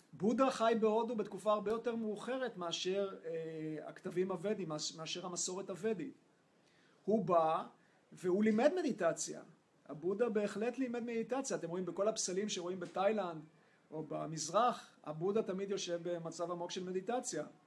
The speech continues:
וסביר להניח שהוא לימד מדיטציה, משהו שדומה למדיטציה טרנסצנדנטלית, רק שאין לנו עדויות ישירות, אף אחד לא יודע בדיוק מה הבודה אמר. כל הכתבים הבודהיסטיים הם כתבים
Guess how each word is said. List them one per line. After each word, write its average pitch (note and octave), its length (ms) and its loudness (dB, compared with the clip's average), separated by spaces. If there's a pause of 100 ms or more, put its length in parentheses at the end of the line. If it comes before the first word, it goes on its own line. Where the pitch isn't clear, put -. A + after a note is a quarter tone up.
(580)
וסביר G3 480 2
להניח F3 640 2
שהוא D#3+ 180 -8
לימד D#3 160 -6
מדיטציה, E3 540 -8
משהו F3+ 260 -4
שדומה E3 320 -6
למדיטציה D#3+ 440 -6
טרנסצנדנטלית, F#3 680 -4
רק D#3+ 120 -4
שאין F3 200 -4
לנו A3+ 200 -2
עדויות E3+ 580 -2
ישירות, G#3+ 600 -2
אף F#3 160 -6
אחד G3+ 160 -4
לא G#3 80 -4
יודע G#3 200 -2
בדיוק F#3+ 340 -6
מה G3 120 2
הבודה G3 400 2
אמר. G3 380 0 (720)
כל A3 180 2
הכתבים A3+ 420 2
הבודהיסטיים G3 560 2
הם F3 160 -4 (100)
כתבים F#3 560 4